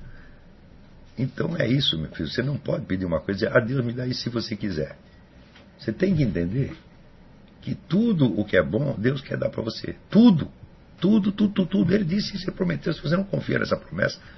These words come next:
você não tem fé. Hum? Então, as coisas que você tem que pedir tem que ser coisas objetivas, reais,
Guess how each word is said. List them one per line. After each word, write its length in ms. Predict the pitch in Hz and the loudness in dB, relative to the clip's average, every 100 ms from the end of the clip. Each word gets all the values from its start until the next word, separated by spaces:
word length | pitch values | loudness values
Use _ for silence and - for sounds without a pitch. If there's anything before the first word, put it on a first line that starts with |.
| - | -16
você 120 | - | -12
não 100 | - | -6
tem 180 | - 104 | -4 -4
fé. 280 | - 82 - - - - - - - - - - | -4 -4 -6 -18 -20 -20 -20 -20 -20 -20 -10 -4
Hum? 140 | 127 135 - - - - - - - | -4 -6 -16 -20 -20 -20 -20 -10 -6
Então, 320 | 127 123 - - | 0 0 0 -4
as 180 | - - | -8 -2
coisas 300 | 156 185 - | 0 0 -2
que 100 | 107 | -6
você 180 | - | -8
tem 200 | - 107 | -4 -4
que 60 | 104 | -4
pedir 320 | - 80 107 - - - - - - | -6 -4 -4 -6 -20 -20 -20 -20 -4
tem 160 | - 143 | 0 0
que 100 | 139 | -2
ser 100 | - | -12
coisas 420 | - - 123 98 - | -2 0 0 -4 -2
objetivas, 720 | 131 123 104 - 139 151 156 - - - - - | 0 2 0 0 -2 -2 -4 -8 -20 -20 -20 -4
reais, 580 | - 107 104 175 - | 6 8 8 4 -4